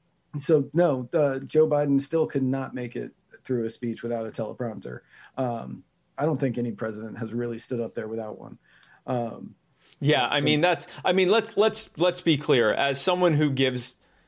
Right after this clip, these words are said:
Speaker 2: half hour and forty-five minute long speeches, uh, without a script or teleprompter,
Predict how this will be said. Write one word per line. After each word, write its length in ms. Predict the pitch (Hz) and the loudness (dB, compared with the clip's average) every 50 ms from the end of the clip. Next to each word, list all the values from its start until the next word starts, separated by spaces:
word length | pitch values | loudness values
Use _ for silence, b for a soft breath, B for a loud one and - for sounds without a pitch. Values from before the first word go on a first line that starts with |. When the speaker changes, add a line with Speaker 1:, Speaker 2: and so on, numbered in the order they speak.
| b b b | b b b
Speaker 2:
half 340 | - 135 127 131 127 - - | -2 0 0 0 2 2 2
hour 300 | 131 131 123 123 120 117 | 4 4 6 4 4 4
and 100 | 113 - | 2 0
forty-five 500 | - 131 123 117 110 - 127 120 113 107 | 2 2 2 2 2 2 0 0 0 0
minute 220 | 113 110 113 107 | 0 0 0 0
long 240 | 101 110 113 110 107 | 0 0 -2 -2 -2
speeches, 640 | 104 - - 123 120 110 - 131 120 120 113 - - b b b b b b b | -4 -4 -2 -2 0 0 2 0 0 2 0 -2 -4 b b b b b b b
uh, 200 | - 120 110 95 104 | 0 0 0 2 2
without 500 | 110 110 104 110 113 113 113 - - - 92 - | 2 2 2 4 2 2 0 -2 -6 -12 -8 -4
a 80 | - 117 | -4 -2
script 420 | - - - 127 123 120 - - | -2 -2 0 2 2 2 2 0
or 80 | 123 113 | -2 -2
teleprompter, 840 | - 120 113 113 113 107 127 123 120 120 - - 139 127 127 123 | 0 0 0 0 0 0 0 0 0 0 0 2 2 2 2 0